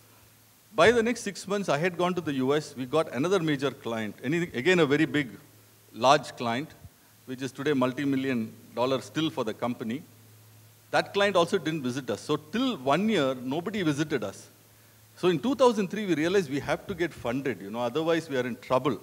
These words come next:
And how we executed the jobs also, I can tell you, that's very interesting. We had no place, no facilities at that time.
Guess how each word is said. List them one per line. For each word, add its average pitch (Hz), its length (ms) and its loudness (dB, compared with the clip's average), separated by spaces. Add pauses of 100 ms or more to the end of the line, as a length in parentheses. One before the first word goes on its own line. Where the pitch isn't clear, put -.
(720)
And 185 380 2 (100)
how 180 120 4
we 247 180 2
executed 202 560 0
the 170 80 0
jobs 147 340 2
also, 151 220 2
I 151 60 2
can 139 180 -2
tell 131 160 0
you, 139 220 -4 (140)
that's 120 160 -6
very 135 280 -2
interesting. 143 420 -4
We 131 60 -4
had 127 160 -2
no 151 140 2
place, 139 420 -2
no 131 140 -2
facilities 147 640 -4
at 98 140 -6
that 101 180 -6
time. 92 200 -8